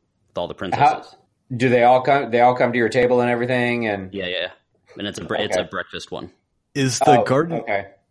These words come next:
Speaker 3: is the Garden Grill inside of the land? Or it's
Speaker 1: Mm-hmm.
Speaker 3: just like, it
Speaker 2: Ye-,
Speaker 3: is?
Speaker 2: yes
Speaker 3: Okay.
Speaker 2: and no. It's, it's actually inside the building that the land is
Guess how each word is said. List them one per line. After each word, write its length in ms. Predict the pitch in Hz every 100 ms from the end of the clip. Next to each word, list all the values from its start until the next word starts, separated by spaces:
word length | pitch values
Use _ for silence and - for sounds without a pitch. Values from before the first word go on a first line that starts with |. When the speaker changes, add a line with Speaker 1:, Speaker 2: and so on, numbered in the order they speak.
| _ -
Speaker 3:
is 180 | 127 113
the 80 | 120
Garden 300 | 135 165 117
Grill 360 | 110 127 - -
inside 540 | 104 120 143 170 165
of 100 | 160
the 100 | 160
land? 500 | 160 165 160 165 160 - _ _ -
Or 80 | 120
it's 80 | 98
Speaker 1:
Mm-hmm. 40 |
Speaker 3:
just 160 | 127 117
like, 220 | 104 _ _ _ _ _
it 140 | 131 123
Speaker 2:
Ye-, 120 | 117
Speaker 3:
is? 320 | 165 - - _
Speaker 2:
yes 360 | 147 135 190 220
Speaker 3:
Okay. 140 | 220
Speaker 2:
and 80 | 165
no. 360 | 156 - - - _ -
It's, 440 | 160 165 - - -
it's 180 | 151 160
actually 800 | 170 202 - 180 185 175 - _ -
inside 880 | 170 180 - 175 160 156 151 120 131
the 100 | 123
building 580 | 123 135 151 156 156
that 140 | 143 135
the 80 | 113
land 320 | 117 123 117
is 180 | 113